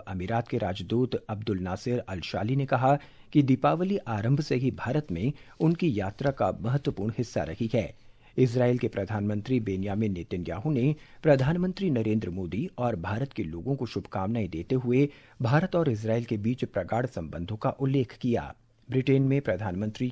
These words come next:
कीर स्टारमर ने हाल की अपनी भारत यात्रा का स्मरण किया, जहां उन्होंने मुंबई में भारत के प्रति अनुराग और नए संबंधों के प्रतीक के रूप में एक दिया जलाया था।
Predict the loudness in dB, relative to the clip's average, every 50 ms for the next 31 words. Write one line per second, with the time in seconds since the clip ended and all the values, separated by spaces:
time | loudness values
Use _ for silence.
0 | -2 -4 -4 -4 -4 -6 -8 -4 -2 0 0 0 2 0 0 2 2 2 2 2
1 | 0 -4 -20 -20 -20 -12 0 4 6 6 6 4 4 2 0 2 2 0 0 0
2 | -2 -4 -2 -2 -2 -2 -2 -4 -4 -4 -4 -6 -4 -4 -4 -6 -6 -6 -8 -4
3 | 0 0 2 2 2 2 4 4 6 6 4 2 0 -12 -20 -12 -4 2 4 4
4 | 4 4 0 0 -2 0 2 4 4 4 4 2 0 -2 -2 -4 -8 -20 -12 -2
5 | 4 6 6 6 6 6 4 4 4 2 0 0 -2 -4 -2 -2 -2 -2 -4 -6
6 | -4 -4 -4 -2 -2 -4 -4 -4 -6 -6 -6 -4 -2 0 0 0 0 -2 -4 -4
7 | -4 -4 -2 -2 0 0 0 0 -2 -4 -6 -4 -4 -4 -4 -2 -4 -4 -2 -4
8 | -4 -4 -4 -8 -6 -4 -6 -6 -6 -8 -8 -6 -4 -4 -4 -4 -2 0 0 0
9 | -2 -4 -12 _ -8 -2 2 2 2 2 0 -4 -4 -4 -4 -2 2 2 2 2
10 | 2 -2 -4 -4 -4 -4 -6 -4 -4 -4 -4 -4